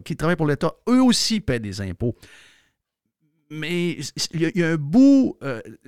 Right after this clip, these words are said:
d'une vision économique ou d'une culture économique que nous n'avons pas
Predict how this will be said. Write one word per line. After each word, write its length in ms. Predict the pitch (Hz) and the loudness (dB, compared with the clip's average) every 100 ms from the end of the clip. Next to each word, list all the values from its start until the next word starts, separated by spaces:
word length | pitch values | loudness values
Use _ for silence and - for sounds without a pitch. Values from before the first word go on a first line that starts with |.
| - | -20
d'une 280 | 143 147 143 | -8 -4 -4
vision 640 | 123 135 170 147 175 214 208 | -6 -8 -6 -2 2 2 2
économique 640 | 160 - 160 147 147 165 | 0 0 0 0 -2 -2
ou 40 | 127 | -2
d'une 200 | 147 131 | -4 -6
culture 680 | - 254 214 - 233 240 196 170 | -2 0 0 -2 0 2 2 -2
économique 640 | - 156 139 143 160 - | -2 0 0 -2 -4 -4
que 80 | 135 | -4
nous 180 | 127 131 | -2 0
n'avons 540 | 139 180 160 131 113 | 2 2 2 2 -2
pas 300 | - 120 117 | -2 -4 -4